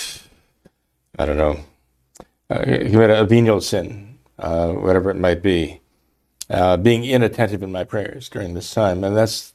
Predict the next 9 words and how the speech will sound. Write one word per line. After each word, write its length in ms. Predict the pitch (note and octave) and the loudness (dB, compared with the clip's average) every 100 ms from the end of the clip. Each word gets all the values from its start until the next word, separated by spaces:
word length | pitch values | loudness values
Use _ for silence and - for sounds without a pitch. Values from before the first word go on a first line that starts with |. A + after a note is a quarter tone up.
| _ | _
that's 640 | D4+ C#4+ - C4 - G#2 - | -18 -16 -16 -8 -2 0 4
not 220 | B2+ G#2 | 2 4
willful, 480 | A#2 D#3 - D2+ - | 2 2 -2 -6 -8
usually. 840 | - F#2+ F#2+ C3 D2+ - A#2+ A#2 A2 _ _ _ _ _ _ - | -14 -2 2 2 0 -8 -8 -10 -14 _ _ _ _ _ _ -4
And, 480 | G2+ F#2 F#2 F2+ F2 | 2 4 4 2 2
um, 720 | F2+ F2 F2 F2 E2 F#2+ A2+ _ _ _ _ _ - | 2 2 2 -2 -6 -10 -16 _ _ _ _ _ 0
if 180 | A2+ - | 2 4
they 220 | A#2 A2+ | 4 6
were 440 | G#2+ G#2+ G#2+ G#2+ | 6 6 4 0